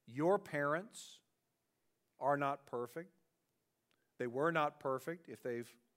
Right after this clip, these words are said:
sort of passed on. But in his sovereignty, God has placed you, if they're still alive, he's placed them over you. And of course, um, he has given us parents that he calls us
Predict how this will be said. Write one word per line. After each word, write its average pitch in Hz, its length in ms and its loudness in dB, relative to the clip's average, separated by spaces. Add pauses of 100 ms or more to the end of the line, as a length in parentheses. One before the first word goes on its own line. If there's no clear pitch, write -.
sort 123 120 -8
of - 200 -14
passed 127 380 -2
on. 104 320 -12 (260)
But 160 160 6
in 208 240 2
his 208 160 4
sovereignty, 175 1000 2 (360)
God 180 280 8
has 170 200 2
placed 247 640 0
you, 123 300 -4 (400)
if 135 80 -8
they're 139 100 -6
still 220 260 4
alive, 147 240 4
he's 165 120 -6
placed 226 580 0
them 165 260 2 (120)
over 202 400 6
you. 131 320 -2
And 160 100 -2
of - 100 -16
course, 151 280 -2 (340)
um, 139 200 4
he 170 160 0
has 151 180 4
given 185 400 4
us 156 300 4 (100)
parents 170 580 0
that 143 240 2 (240)
he 170 120 0
calls 220 600 2
us 131 280 2